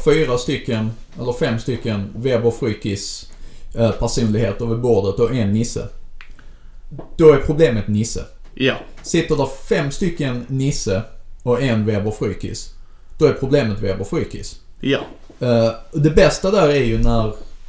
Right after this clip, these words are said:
Speaker 1: när man kan få grupperna att hitta en, hitta en gemensam nivå som de är okej med.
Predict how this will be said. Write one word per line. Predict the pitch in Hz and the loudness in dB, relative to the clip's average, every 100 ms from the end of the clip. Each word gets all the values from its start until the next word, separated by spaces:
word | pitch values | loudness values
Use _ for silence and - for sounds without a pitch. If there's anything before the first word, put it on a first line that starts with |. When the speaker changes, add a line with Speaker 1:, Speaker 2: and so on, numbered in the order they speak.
| - - - | -12 -12 -4
Speaker 1:
när | 143 139 | -2 6
man | 180 | 8
kan | - 180 | 8 8
få | 190 123 | 2 2
grupperna | 135 - 120 107 104 | 2 2 0 -2 -2
att | - - 104 - - - - - - - - - - - - | -4 -4 -6 -6 -16 -18 -18 -18 -18 -18 -16 -18 -18 -18 -14
hitta | - 156 151 139 120 117 | 0 0 2 0 0 0
en, | 120 113 110 110 107 110 | -2 -2 -4 -6 -8 -6
hitta | 147 156 143 | -6 -4 -4
en | 123 120 - | -4 -6 -8
gemensam | 131 127 131 104 - 104 | -4 -2 -2 -2 -2 -2
nivå | 110 113 98 | 2 2 0
som | - 107 | -4 -4
de | 104 | -2
är | 101 | -2
okej | 98 - - - | -2 -4 -4 -6
med. | 80 | -8